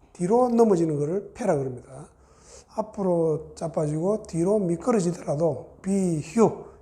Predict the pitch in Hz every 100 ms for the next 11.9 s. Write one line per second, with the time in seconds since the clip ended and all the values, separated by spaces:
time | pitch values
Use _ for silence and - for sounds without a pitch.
0 | - 185 220 202 175 160 190 202 135 151
1 | 202 - - - - - - - _ -
2 | - 165 180 185 165 160 196 247 247 -
3 | 151 135 120 - - - - - _ _
4 | _ - - 160 175 240 254 180 156 165
5 | 185 185 156 170 165 - - _ - 175
6 | 165 160 151 151 139 170 143 139 156 139
7 | - - _ _ _ _ 196 175 202 180
8 | 175 175 - - 233 226 226 208 208 202
9 | 247 202 180 202 196 170 180 180 - -
10 | _ - _ _ - 170 160 160 156 160
11 | 175 156 170 160 156 170 143 160 196